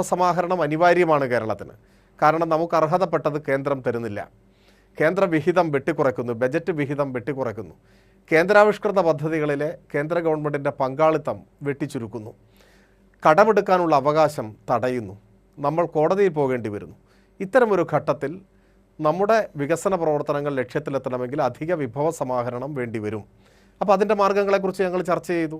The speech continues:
അതിൻ്റെ വിശദാംശങ്ങളൊക്കെ ഞങ്ങൾ ചർച്ച ചെയ്തിട്ടുണ്ട്. അതെല്ലാം രഹസ്യമായി വെക്കണമെന്ന് ഞങ്ങൾ ഉദ്ദേശിക്കുന്നില്ല. ഗോവിന്ദൻ മാസ്റ്ററുടെ അഭിമുഖം എന്ന് പറയുന്നത് ഒരു ചെറിയ, ആ,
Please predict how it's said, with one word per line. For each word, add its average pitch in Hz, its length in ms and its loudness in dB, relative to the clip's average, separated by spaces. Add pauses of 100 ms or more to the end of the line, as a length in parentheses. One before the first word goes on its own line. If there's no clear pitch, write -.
(140)
അതിൻ്റെ 165 240 -4
വിശദാംശങ്ങളൊക്കെ 160 680 -2
ഞങ്ങൾ 147 220 -6
ചർച്ച - 220 -4
ചെയ്തിട്ടുണ്ട്. 139 400 -8 (540)
അതെല്ലാം 208 440 4
രഹസ്യമായി 214 560 0
വെക്കണമെന്ന് 196 380 -4
ഞങ്ങൾ 196 200 -4
ഉദ്ദേശിക്കുന്നില്ല. 185 540 -4 (680)
ഗോവിന്ദൻ 151 380 0
മാസ്റ്ററുടെ 170 420 0 (460)
അഭിമുഖം 160 400 -2
എന്ന് 160 160 -2
പറയുന്നത് 160 340 0
ഒരു 185 60 -10 (100)
ചെറിയ, 208 220 4 (640)
ആ, - 20 2